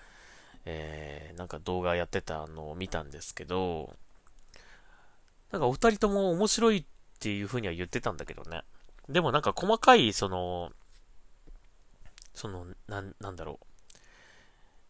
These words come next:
えー、石の力の、なんかこう、ルールがいまいちよくわからんみたいな。<laughs> なんかそんな風に言ってたんですけどね。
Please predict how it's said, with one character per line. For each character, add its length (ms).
え 460
ー、 80
石 260
の 380
力 640
の、 340
な 140
ん 60
か 120
こ 560
う、 0
ル 160
ー 80
ル 100
が 80
い 80
ま 80
い 60
ち 120
よ 80
く 120
わ 80
か 120
ら 180
ん 80
み 100
た 100
い 100
な。 220
<laughs> 180
な 100
ん 20
か 260
そ 120
ん 40
な 100
風 120
に 80
言 80
っ 20
て 120
た 120
ん 140
で 100
す 100
け 100
ど 80
ね。 220